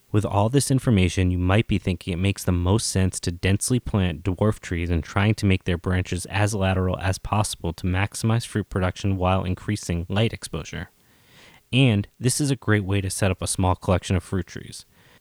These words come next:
But it's worth mentioning a few things. Trees on dwarf rootstocks generally have shorter lifespans, less than fifty years. And if you're growing them in some kind of trained or heavily managed system, they do require more labor hours to manage them.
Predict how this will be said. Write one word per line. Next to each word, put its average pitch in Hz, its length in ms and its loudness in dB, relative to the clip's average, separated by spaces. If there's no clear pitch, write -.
But 131 120 6
it's - 160 -4
worth 107 220 2
mentioning 92 460 2
a 85 40 0
few 87 220 -6
things. - 460 -14
Trees 147 320 2
on 139 160 6
dwarf 101 320 2
rootstocks - 580 -4
generally 110 400 4
have 90 240 0
shorter 87 320 0
lifespans, - 720 -8
less 98 300 2
than 143 140 4
fifty - 340 -2
years. - 480 -10
And 104 100 2
if 95 100 -2
you're 101 100 0
growing 117 360 4
them 123 140 4
in 98 180 2
some 113 160 2
kind 107 220 2
of - 80 -4
trained 110 340 0
or 90 80 2
heavily 104 380 2
managed 92 400 2
system, 85 480 -6
they 107 100 0
do 113 260 4
require 117 420 2
more 98 280 4
labor 95 320 0
hours 82 320 -2
to - 80 -4
manage 87 480 2
them. 80 240 -10